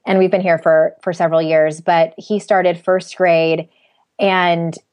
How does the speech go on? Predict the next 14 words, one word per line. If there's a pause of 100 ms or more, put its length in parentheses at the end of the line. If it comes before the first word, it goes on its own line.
(280)
we, (120)
I
think
we
just
got
kind
of
lucky
with
his
teacher.
She
was